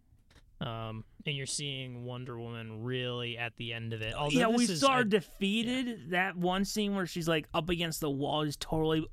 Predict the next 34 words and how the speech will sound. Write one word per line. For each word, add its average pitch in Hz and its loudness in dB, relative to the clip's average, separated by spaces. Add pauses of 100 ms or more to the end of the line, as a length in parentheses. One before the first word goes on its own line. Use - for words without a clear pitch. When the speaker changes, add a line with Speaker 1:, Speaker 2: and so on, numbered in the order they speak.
(480)
Speaker 2:
broken 151 0
almost. 175 0 (680)
Speaker 1:
Yeah. 117 -6 (640)
Uh, 131 -2
but 143 0 (380)
<clears throat> 175 -6
I 165 2
was 165 -2
reminded 208 -4
of 175 -8
that. 156 -4
Yeah, 143 -2
that 139 -4
part 165 -8
was, - -8 (120)
uh, 113 -10 (680)
incredible. 120 -6
But 123 -4
I 151 0
was 170 -2
reminded 190 -2
of 151 -8
that 147 -2
because 127 -6 (520)
it, 143 -4 (140)
uh, 127 -6 (580)
um, 120 -4 (1120)
we're 156 -4
around 170 0
the 165 -4
point 143 0
in 139 -8
the 131 -6
movie 123 -6